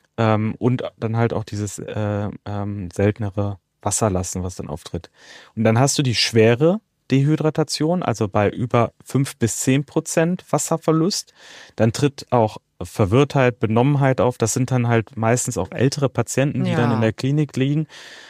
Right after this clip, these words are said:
Speaker 1: oder aus dem Altenheim dann eingeliefert werden.
Speaker 2: Mhm.
Speaker 1: Und die haben einfach nur zu wenig getrunken.
Speaker 2: Ja.
Speaker 1: Ne? Die kriegen dann einen Kreislaufkollaps. Ähm, das kann im schlimmsten Fall, wenn das länger bestanden hat, dann auch zum Nierenversagen führen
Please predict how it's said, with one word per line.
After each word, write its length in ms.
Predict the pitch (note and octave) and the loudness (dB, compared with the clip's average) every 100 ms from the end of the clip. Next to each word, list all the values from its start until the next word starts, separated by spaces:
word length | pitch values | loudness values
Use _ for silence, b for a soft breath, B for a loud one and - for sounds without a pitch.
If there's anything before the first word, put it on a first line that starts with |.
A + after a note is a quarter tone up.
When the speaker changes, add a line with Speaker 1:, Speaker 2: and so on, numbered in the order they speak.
| B - | B 2
Speaker 1:
oder 180 | - | 4
aus 100 | G#2+ B2+ | 4 2
dem 80 | G2+ | 4
Altenheim 500 | C3 C#3 C3 C3+ C3+ | 4 2 2 2 2
dann 120 | A#2+ | 2
eingeliefert 760 | - A#2+ C#3+ D3 D#3+ D#3+ D#3 | 2 0 2 0 0 -2 0
werden. 300 | D#3 D#3 E3 F#3 | 2 4 2 0
Speaker 2:
Mhm. 180 | E3+ _ b b b b | -4 _ b b b b
Speaker 1:
Und 140 | A#2 | 0
die 120 | B2 | 2
haben 240 | B2 C3 C3+ | 4 2 0
einfach 360 | G#2 A2 B2 A#2 | -2 -2 -2 0
nur 360 | B2 B2 A#2 _ _ _ | 0 2 -2 _ _ _
zu 180 | - A2+ | -4 0
wenig 260 | A#2+ A#2+ | 0 0
getrunken. 460 | - - E3+ D#3 F#2 - | -4 0 0 0 -4 -10
Speaker 2:
Ja. 320 | G3 E3 C#3+ | -8 -6 -4
Speaker 1:
Ne? 200 | A#2 C#3 _ b b b | -4 -6 _ b b b
Die 80 | G2+ | -8
kriegen 260 | - D3+ C#3 | -2 2 4
dann 80 | |
einen 80 | A2+ | 2
Kreislaufkollaps. 1120 | - C3+ D#3 - C#3+ - D3+ C3+ C3+ - - - | 2 2 2 0 -2 0 2 4 2 0 -8 -4
Ähm, 540 | A#2+ A#2 A2 - E2+ | -2 -2 -6 -10 -8
das 180 | B2+ - | -6 -2
kann 140 | C3 | 0
im 100 | B2 | 0
schlimmsten 480 | - C3 C#3+ - C#3 | 0 -2 -2 -4 -6
Fall, 360 | - C3 C3 A#2+ | 0 2 2 0
wenn 100 | A#2 | -2
das 180 | G#2+ A2+ | 0 4
länger 340 | A2+ C#3 D3+ | 4 4 2
bestanden 420 | C#3+ - C3+ B2 | 0 -4 -4 -2
hat, 180 | B2 A#2 | -4 -2
dann 120 | A2 | -2
auch 140 | F#2 G2+ | -2 -4
zum 180 | - A2 | -2 0
Nierenversagen 800 | C3+ D#3 - C#3+ C3+ C3+ C#3 C3 | 2 0 0 -2 0 0 0 -4
führen 380 | - B2+ B2 | -2 -2 -2